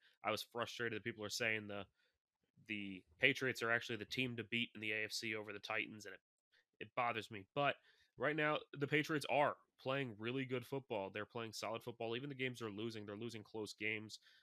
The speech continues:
Um, they are hot, and until they start slowing down, Cody, you're absolutely right. Mac Jones is definitely worth a look. And, uh, guys, I think quarterback is a position where you really have to start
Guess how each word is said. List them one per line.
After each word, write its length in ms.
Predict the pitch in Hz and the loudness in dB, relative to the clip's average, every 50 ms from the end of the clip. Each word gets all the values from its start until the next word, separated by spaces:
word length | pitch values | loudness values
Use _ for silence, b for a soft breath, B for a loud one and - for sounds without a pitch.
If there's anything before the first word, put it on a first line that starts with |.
| b b b | b b b
Um, 340 | - 107 107 107 104 98 98 - _ _ _ _ _ _ _ _ _ - - _ _ - - - | 4 4 4 2 0 -6 -10 -12 _ _ _ _ _ _ _ _ _ -20 -20 _ _ -20 -10 -4
they 120 | 135 123 117 | 0 4 4
are 160 | 117 131 123 | 4 4 4
hot, 280 | - 123 120 117 117 - | 4 4 4 4 4 4
and 120 | 117 117 120 | 0 -2 -2
until 360 | 113 117 - - 123 123 131 | -4 -4 -4 -2 -2 -2 -2
they 140 | 127 127 123 | -2 -2 -2
start 280 | - - 127 123 101 | -2 -2 -2 0 0
slowing 360 | - - 120 117 117 117 113 104 | -2 -2 -2 -2 -2 -4 -4 -2
down, 420 | 104 104 110 117 117 117 117 113 - | 0 0 0 0 0 -2 -6 -8 -6
Cody, 220 | - 117 117 117 107 | -4 -4 -2 -2 -4
you're 140 | 104 107 - - | -6 -6 -4 -4
absolutely 500 | 101 104 110 113 - - 113 117 104 107 | -2 -2 -2 -4 -6 -8 -6 -6 -6 -4
right. 240 | 101 104 107 104 - | -4 -2 -2 -2 -2
Mac 220 | 98 101 107 104 | -2 -4 -4 -4
Jones 240 | - 113 107 104 107 | -4 -6 -6 -6 -8
is 60 | 104 | -10
definitely 420 | 95 - 101 101 - - 104 104 104 | -8 -6 -4 -4 -4 -6 -8 -10 -8
worth 260 | 101 107 110 101 - | -8 -8 -8 -10 -10
a 180 | 95 98 101 107 | -12 -8 -4 -4
look. 160 | 117 117 - _ _ b b b b b b b b | -4 -4 -4 _ _ b b b b b b b b
And, 220 | 113 117 117 110 101 _ _ _ _ _ _ _ _ _ _ _ _ _ - - - | 4 6 4 4 -2 _ _ _ _ _ _ _ _ _ _ _ _ _ -12 -6 -4
uh, 40 | 156 147 | -2 2
guys, 280 | 120 151 156 170 160 - _ _ - | 6 6 6 6 6 2 _ _ 0
I 60 | 127 | 2
think 220 | 127 - 220 240 - | 2 2 2 0 0
quarterback 480 | - 156 170 185 185 165 160 151 143 - | 2 2 4 4 6 6 6 4 4 2
is 80 | 127 | -2
a 40 | 131 | -2
position 460 | - 139 120 123 143 151 - 165 151 | 0 0 2 4 4 4 2 0 0
where 100 | 131 131 | 0 0
you 140 | 127 123 117 | 2 0 0
really 320 | 101 104 110 120 123 135 - | 0 2 0 2 2 2 2
have 220 | - 127 123 - | 4 4 4 2
to 100 | - 127 | 0 -2
start 400 | - - - 120 117 117 123 - | -2 -2 0 2 2 2 2 0